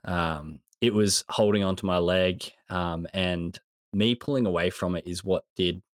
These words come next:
most of the damage. So, you know, the unfortunate thing for us as humans is we're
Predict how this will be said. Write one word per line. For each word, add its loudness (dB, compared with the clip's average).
most -6
of -8
the -10
damage. -10
So, 4
you 2
know, 4
the 4
unfortunate 2
thing 2
for 2
us 0
as 0
humans 0
is -6
we're 0